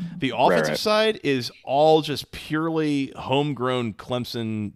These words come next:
Speaker 1: guys, which, if you wanna start
Speaker 2: Hmm.
Speaker 1: explaining why can't they adjust their scheme, like, in the middle of a game, like,
Speaker 2: Yeah.
Speaker 1: have any of them ever done it? Have they had to do it? Like, did they learn to
Speaker 2: Right.
Speaker 1: do it? So, you know, I,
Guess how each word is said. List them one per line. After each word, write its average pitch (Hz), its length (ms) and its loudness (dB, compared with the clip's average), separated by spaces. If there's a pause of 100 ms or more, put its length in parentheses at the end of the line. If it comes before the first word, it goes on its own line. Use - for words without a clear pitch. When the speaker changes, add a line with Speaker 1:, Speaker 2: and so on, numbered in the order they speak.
(200)
Speaker 1:
guys, 92 680 -6
which, 110 600 -6 (1500)
if 120 160 -6
you 131 80 2
wanna 170 140 6
start 170 220 2
Speaker 2:
Hmm. 175 60 0
Speaker 1:
explaining 151 520 4
why 127 180 4
can't 151 260 -2
they 139 140 0
adjust 117 560 -4
their 110 140 -4
scheme, 135 560 -2
like, 127 180 -2
in 117 80 -4
the 113 80 -2
middle 123 220 0
of 113 100 -2
a 107 60 -2
game, 117 420 -6
like, 104 300 -6 (200)
Speaker 2:
Yeah. 82 440 0
Speaker 1:
have 110 160 -2
any 131 100 4
of 131 80 2
them 127 80 0
ever 117 220 0
done 113 320 -4
it? 180 160 -2
Have 123 100 -2
they 98 140 0
had 123 280 2
to 170 60 -4
do 170 260 -4
it? 196 140 -4 (140)
Like, 110 160 -6
did 110 100 -8
they 92 140 -6
learn 92 240 0
to 82 80 4
Speaker 2:
Right. 170 100 0
Speaker 1:
do 170 160 -4
it? 185 160 -8
So, - 240 -8
you 104 180 -4
know, 87 320 -6
I, 120 200 -2